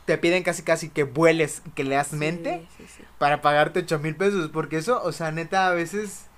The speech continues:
Speaker 1: se maman, o sea, se maman de que, "Ah, sí, ¿sabes contaduría y sabes, este, diseño gráfico?" Y,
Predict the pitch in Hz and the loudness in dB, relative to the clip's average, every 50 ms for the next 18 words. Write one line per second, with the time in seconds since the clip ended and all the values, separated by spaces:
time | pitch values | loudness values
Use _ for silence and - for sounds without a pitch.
0 | - - - - - - - - - - 120 117 123 160 240 254 220 156 127 117 | -20 -20 -20 -20 -20 -20 -20 -20 -16 -16 -12 -4 -2 -2 0 0 -2 -4 -4 -6
1 | - 131 - 139 131 127 131 127 - 143 131 131 131 139 156 175 185 185 180 170 | -12 -10 -6 -4 -4 -4 -4 -6 -8 -8 -6 -6 -6 -6 -4 -6 -4 -6 -6 -6
2 | - 175 170 127 135 - - 185 208 233 254 247 - 233 226 233 220 202 240 247 | -6 -8 -6 -6 -6 -4 -2 0 0 0 0 -2 -6 -8 -10 -10 -8 -4 -2 0
3 | 262 277 285 277 - - - - - - - - - - - - - - - 202 | 0 0 -2 -4 -10 -16 -18 -20 -20 -20 -20 -20 -20 -20 -20 -20 -20 -12 -6 -6
4 | 190 180 185 175 170 170 180 220 254 262 269 262 247 208 202 214 208 208 220 226 | -4 0 0 2 2 2 2 2 2 2 0 0 0 0 0 2 2 4 4 4
5 | 233 226 220 208 190 185 - - - 190 160 160 156 156 - - 160 156 156 156 | 2 2 0 -2 -4 -12 -12 -12 -8 -6 -4 -4 -4 -6 -6 -4 -2 -2 -2 0
6 | 151 151 147 143 139 147 147 170 175 190 202 196 202 208 226 214 240 214 208 190 | 0 -2 -2 -4 -4 -8 -10 -8 -6 -4 0 2 4 4 4 2 -2 -2 0 0
7 | 175 165 156 151 151 | 0 0 0 -4 -6